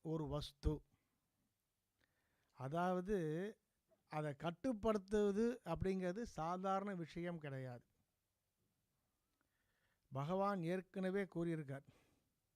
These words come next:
"யார் ஒருவன் மனதை கட்டுப்படுத்திவிட்டால் அவன் பரமாத்மாவை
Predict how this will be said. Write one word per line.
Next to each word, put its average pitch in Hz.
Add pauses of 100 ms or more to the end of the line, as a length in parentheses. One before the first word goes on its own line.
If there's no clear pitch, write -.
(1120)
"யார் 165
ஒருவன் 185 (480)
மனதை 180
கட்டுப்படுத்திவிட்டால் 151 (460)
அவன் 160 (2000)
பரமாத்மாவை 175